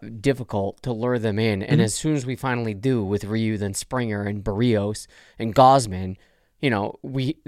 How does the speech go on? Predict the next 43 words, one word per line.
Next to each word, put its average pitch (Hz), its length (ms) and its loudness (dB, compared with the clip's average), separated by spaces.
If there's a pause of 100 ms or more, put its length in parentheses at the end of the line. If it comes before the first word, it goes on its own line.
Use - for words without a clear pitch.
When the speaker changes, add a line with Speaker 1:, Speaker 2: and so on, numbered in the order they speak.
(140)
Speaker 1:
that's, 190 280 8
that's - 260 2
built-in 135 640 2
risk. 117 420 0
That 139 220 6
risk 170 240 0
is 127 100 2
baked 117 500 0
into 120 240 -2
those 110 220 -2
contracts. 107 600 -6
We 139 120 4
should 151 280 2
be 143 160 2
under 139 140 0
the 123 200 0
Speaker 2:
Yeah. 285 140 0 (180)
Speaker 1:
assumption 117 480 -2
that 101 260 -2 (260)
towards, 151 400 2 (300)
I 139 60 2
mean, 131 260 4 (1120)
Barrios, 131 540 6
who 117 220 -4
I 113 140 4
did 101 160 0
not 101 200 4
expect - 400 -2
it 98 100 -12
to - 80 -6
be 98 120 0
this 107 240 2
bad - 460 -2
this 117 160 0
soon, - 540 -2
uh, 107 60 -6
Speaker 2:
Mm-hmm. 107 320 2
Speaker 1:
year 104 220 0
one 104 240 0
into 98 180 0
the 101 120 -2
extension. 110 520 -2
But 107 240 0